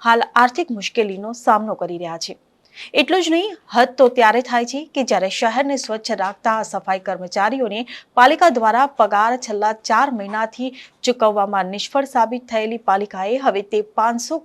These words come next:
સફાઈ કર્મચારીઓને એકાએક કામથી છૂટા કરી દીધા છે, જેના કારણે સફાઈ કર્મચારીઓમાં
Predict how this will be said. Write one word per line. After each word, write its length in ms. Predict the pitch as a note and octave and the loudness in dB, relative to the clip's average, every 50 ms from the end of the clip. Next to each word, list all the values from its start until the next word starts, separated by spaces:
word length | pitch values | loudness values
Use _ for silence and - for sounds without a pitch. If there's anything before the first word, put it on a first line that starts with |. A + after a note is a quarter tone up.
| - | -8
સફાઈ 360 | - - A3+ - - G#3 G#3 G#3 | -8 -6 -6 -2 0 0 0 0
કર્મચારીઓને 880 | G#3 G3+ F#3 F3+ F#3 F3+ - G3 F#3 F#3+ A3 A#3+ B3+ A3 F3+ - - _ - - - - - - | -2 -4 -6 -6 -8 -6 -2 0 0 2 0 -2 -4 -4 -4 -6 -10 _ -18 -20 -20 -6 0 2
એકાએક 420 | D4 B3 - D4+ D4+ D4+ D4+ - | 2 4 6 6 6 4 4 6
કામથી 380 | - A#3 G#3+ G#3+ G#3+ - C4 C4 | 6 6 6 6 4 0 -4 -6
છૂટા 400 | C4 - - A3+ G#3+ - A#3 A3 | -6 -8 -10 -6 -4 -2 -2 -2
કરી 240 | - F#3+ F3 F#3+ | -2 -4 -6 -6
દીધા 280 | E3+ E3 D#3+ F3 F3 F3 | -8 -6 -4 -2 -2 -2
છે, 200 | F3 - - - _ _ _ _ _ _ - | -2 -6 -10 -12 _ _ _ _ _ _ 0
જેના 240 | - C#4 C#4 E4 F4 | 2 4 4 4 4
કારણે 460 | - D4 B3 A3+ A3+ A3+ A3+ B3+ C#4+ | 4 6 6 6 6 4 2 0 -4
સફાઈ 420 | C#4 - A#3+ - - G#3 G#3 A#3+ B3+ | -4 -4 -6 -6 -4 -2 -2 -2 0
કર્મચારીઓમાં 960 | B3+ G#3+ F#3+ F#3+ F#3+ F#3 - G#3+ G3 G3+ A3 C4+ C4 G#3 F#3+ G3 G3+ A3+ A3+ | 0 -2 -2 -2 -4 -4 0 2 2 2 2 2 0 0 0 -2 -8 -8 -4